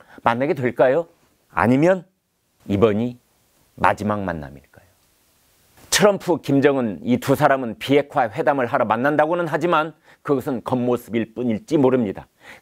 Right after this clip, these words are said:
그들에게 딜이 성공하든 성공하지 못하든 그 사람들은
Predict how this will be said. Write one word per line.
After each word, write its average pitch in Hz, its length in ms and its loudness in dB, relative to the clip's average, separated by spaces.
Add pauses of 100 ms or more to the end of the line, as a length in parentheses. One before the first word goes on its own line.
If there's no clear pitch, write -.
그들에게 160 640 2 (280)
딜이 165 480 2
성공하든 180 920 0
성공하지 170 480 0
못하든 135 640 0 (260)
그 160 120 4
사람들은 175 520 0